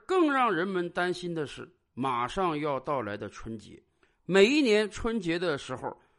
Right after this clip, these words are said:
我国都有十几亿人的流动啊。没办法，对于中国人来讲，过年就是一个全家团圆的机会。一年到头，没有什么事儿比过年更重要的了。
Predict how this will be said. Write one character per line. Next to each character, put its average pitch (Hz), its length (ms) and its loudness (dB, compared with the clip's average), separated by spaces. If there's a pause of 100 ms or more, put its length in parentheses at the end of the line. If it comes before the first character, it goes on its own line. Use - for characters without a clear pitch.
(260)
我 160 260 2
国 190 200 2
都 214 200 0
有 156 160 2
十 254 480 -2
几 135 420 -10
亿 285 240 -6
人 120 300 -2
的 120 140 -2
流 98 280 -8
动 127 220 -8
啊。 - 120 -20 (300)
没 151 160 -4
办 175 160 2
法， - 180 -16 (360)
对 240 180 -2
于 226 140 -4
中 339 340 4
国 277 100 0
人 190 200 4
来 151 160 2
讲， 127 200 -10 (300)
过 392 240 2
年 180 220 0
就 240 120 -4
是 185 160 -6
一 170 140 -10
个 156 260 -8 (140)
全 180 340 -4
家 175 220 0
团 165 340 -4
圆 139 200 -2
的 135 100 -6
机 113 180 -16
会。 113 200 -16 (320)
一 311 160 -4
年 226 200 2
到 233 140 2
头， - 260 -6 (200)
没 208 260 6
有 339 180 6
什 180 140 -6
么 208 100 -6
事 214 140 -8
儿 240 100 -8 (240)
比 151 180 -12
过 254 360 -2
年 127 380 -2
更 185 280 -6
重 214 300 -6
要 113 220 -10
的 - 80 -20
了。 - 60 -20